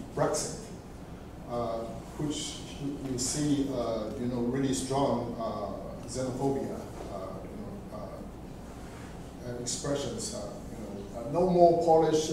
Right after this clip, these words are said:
vermin or something like that. Not, uh, not, uh, only against the, the, the, the South, uh, Asia, but, uh, against those migrants from other part of, uh, Europe, right? But,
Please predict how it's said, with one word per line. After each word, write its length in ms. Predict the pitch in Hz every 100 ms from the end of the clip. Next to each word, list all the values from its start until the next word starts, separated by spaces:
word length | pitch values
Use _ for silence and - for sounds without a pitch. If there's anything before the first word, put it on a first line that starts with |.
| 131
vermin 460 | 165 165 - 139 139
or 140 | 139
something 460 | 143 160 147 143 139
like 220 | 123 117
that. 300 | 123 120 117
Not, 160 | 165 -
uh, 240 | 139 139
not, 380 | 170 180 - - -
uh, 180 | 131 131
only 260 | 143 160 -
against 360 | 156 151 151 123
the, 60 | 120 120
the, 20 | 120
the, 360 | 120 113 110 110 117
the 40 |
South, 460 | - 135 131 131 -
uh, 180 | 113 -
Asia, 220 | 147 - 107 - - 123
but, 240 | 123 117
uh, 220 | 117 113 110 - - -
against 400 | 143 143 - 135
those 260 | 135 - 110
migrants 500 | 139 - - 117 -
from 160 | 117 -
other 260 | 120 135
part 280 | - 117 113
of, 260 | 107 107 104
uh, 180 | 101 -
Europe, 320 | - - - -
right? 160 | 147 - - - - - - - -
But, 340 | 226 - -